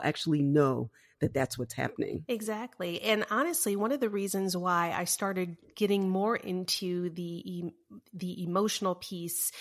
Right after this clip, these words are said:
Speaker 2: pieces of the equation and the, um, and so grounded in mindfulness practices and
Speaker 1: Right.
Speaker 2: resiliency practices was because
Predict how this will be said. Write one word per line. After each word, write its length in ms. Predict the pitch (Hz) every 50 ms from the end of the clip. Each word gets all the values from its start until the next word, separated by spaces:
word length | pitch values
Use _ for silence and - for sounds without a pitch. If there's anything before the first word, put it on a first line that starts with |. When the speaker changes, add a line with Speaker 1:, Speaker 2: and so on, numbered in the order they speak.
| - - -
Speaker 2:
pieces 480 | - 254 240 226 - 202 180 175 165
of 160 | - 160 165 165
the 140 | 180 170
equation 760 | 165 165 - - 175 175 175 170 165 175 170 170 165 165 160 -
and 380 | - 175 165 160 160 165 165 -
the, 400 | 180 170 170 165 165 160 160 170 - - - - - -
um, 300 | - 175 165 160 - - -
and 260 | 196 185 185 180 190 -
so 800 | - - - - 226 226 226 214 202 190 185 180 175 - - - - 196
grounded 640 | 175 180 180 185 190 185 196 214 214 202 208 202 190
in 220 | 208 - 170 165 175
mindfulness 760 | 170 170 170 185 190 196 - - 208 196 202 196 202 196 -
practices 1000 | - - 202 190 196 190 - 202 185 - - 202 190 185 185 185 190 185 185 - - - - -
and 200 | - 180 175 175
Speaker 1:
Right. 200 | 185 190 160 165
Speaker 2:
resiliency 640 | 156 147 190 196 202 208 208 202 196 - - 190 190
practices 800 | 190 - - 185 175 175 - 180 175 - - 180 170 175 180 - - - - - - - -
was 160 | 208 202 190
because 580 | 196 208 196 - 214 208 196 190 190 185 185